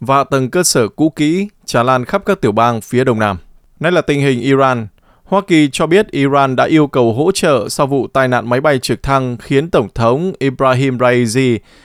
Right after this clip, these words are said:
và Bộ trưởng Ngoại giao Hossein Amira Dollahian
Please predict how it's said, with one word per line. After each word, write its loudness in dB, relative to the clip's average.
và 0
Bộ 0
trưởng 0
Ngoại 0
giao 2
Hossein 2
Amira 2
Dollahian 2